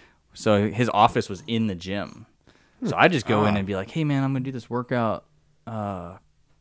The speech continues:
Speaker 1: can you tell me if I'm doing it right?" And he'd be like, "Yeah." So he'd come out. His name was Sean. He'd just come out and
Speaker 2: <laughs>
Speaker 1: he'd be like, "What do you wanna work on?" And be like, "Well, I've never done a muscle up." And he's like, "All right, cool. Let's work on that." You know? And so he would just,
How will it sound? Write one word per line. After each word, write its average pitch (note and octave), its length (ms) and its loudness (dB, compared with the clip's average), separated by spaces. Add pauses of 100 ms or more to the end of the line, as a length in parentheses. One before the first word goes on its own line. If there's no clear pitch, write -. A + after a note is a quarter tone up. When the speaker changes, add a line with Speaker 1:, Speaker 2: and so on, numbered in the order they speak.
(220)
Speaker 1:
can G#2 120 -6
you G2+ 60 -4
tell G#2+ 120 -4
me G#2 40 0
if G2+ 100 -6
I'm F#2 100 -4
doing G2+ 180 2
it G#2+ 40 0
right?" A#2 280 2 (600)
And F#2 180 -14
he'd G2+ 160 -4
be G2+ 60 -4
like, F2+ 220 -2
"Yeah." - 240 0 (440)
So - 120 -8
he'd F#2+ 120 -4
come B2 140 2
out. G#2+ 180 6
His A2+ 80 2
name A#2+ 80 2
was G2 80 -2
Sean. G#2 340 0
He'd A2 100 0
just C3 160 -8
come G#2+ 140 -4
out A2 240 0
and F#2 200 -8
Speaker 2:
<laughs> - 600 2
Speaker 1:
he'd C#3 80 -2
be D3 60 4
like, C3 120 6
"What E3+ 80 8
do A3 60 8
you A3+ 60 10
wanna G#3 140 10
work G#3+ 220 10
on?" D3 100 10
And A2 80 4
be A2+ 60 4
like, A2 160 0
"Well, G3+ 260 8
I've E3 100 4
never F3 200 4
done F3 120 8
a C#3 40 8
muscle D3 340 6
up." D3 140 8
And C#3 80 -4
he's B2 80 -2
like, C3 120 0
"All F#3+ 60 0
right, D4 160 -2
cool. B3+ 140 -2
Let's F#3+ 180 0
work F#3 140 -6
on G3 100 -4
that." G3+ 280 -2 (100)
You A2+ 160 -6
know? A#2 140 0
And A#2 140 -2
so D#3 120 2
he F3+ 120 4
would G3 140 10
just, F3 340 0